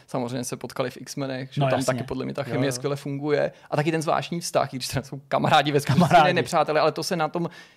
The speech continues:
Speaker 1: to přesně, to teda musím ještě říct, pardon, teď tady budeme mít takovou jako chvilku Star Treku, ještě fakt taky jako nerdgazmu. To je přesně to, co X-meni podle mě jako ten komiks v té filmové adaptaci potřeboval, aby bylo vidět,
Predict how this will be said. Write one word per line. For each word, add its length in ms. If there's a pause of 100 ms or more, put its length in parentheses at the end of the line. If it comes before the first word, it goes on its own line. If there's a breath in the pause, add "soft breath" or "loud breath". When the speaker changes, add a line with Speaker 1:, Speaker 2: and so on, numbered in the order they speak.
(120)
Speaker 1:
to 100
přesně, 600 (420)
to 100
teda 180
musím 260
ještě 260
říct, 180
pardon, 300
teď 100
tady 120
budeme 140
mít 60
takovou 220
jako 140
chvilku 340
Star 260
Treku, 260
ještě 200
fakt 160
taky 180
jako 240
nerdgazmu. 640 (440 loud breath)
To 120
je 120
přesně 520
to, 380 (160)
co 180
X-meni 520
podle 300
mě 200
jako 200
ten 160
komiks 400
v 60
té 100
filmové 360
adaptaci 440
potřeboval, 760 (300 loud breath)
aby 200
bylo 260
vidět, 480